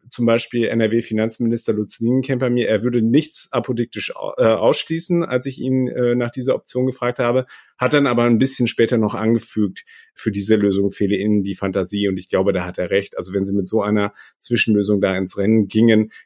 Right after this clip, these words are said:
dann würde sicherlich das eine oder andere C-D-U-Parteimitglied mit einem Benzinkanister vor der Wasserstraße stehen und mit Fackeln und, äh, Mistgabeln und würde dann sagen, "Leute, habt ihr noch alle Tassen im Schrank?"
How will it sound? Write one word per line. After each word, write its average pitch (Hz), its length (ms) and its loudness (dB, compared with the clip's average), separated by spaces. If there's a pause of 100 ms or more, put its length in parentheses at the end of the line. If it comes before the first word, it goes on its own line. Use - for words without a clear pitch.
dann 104 240 0
würde 104 160 4
sicherlich 104 500 -2
das 95 160 0
eine 101 260 0
oder 95 220 0
andere 101 380 2
C-D-U-Parteimitglied 98 1200 -2
mit 98 100 -4
einem 98 140 -2
Benzinkanister 98 760 0
vor 95 140 0
der 92 100 2
Wasserstraße 95 640 -2
stehen 101 380 0
und 101 220 -2
mit 98 140 -6
Fackeln 101 420 -2
und, 95 320 -8
äh, 104 100 2 (200)
Mistgabeln 95 640 0
und 92 200 -6
würde 95 180 0
dann 92 180 -2
sagen, 92 240 -2
"Leute, 92 220 0
habt 90 140 -10
ihr 95 60 -8
noch 90 100 -8
alle 92 160 -8
Tassen 90 320 -6
im - 100 -18
Schrank?" - 320 -16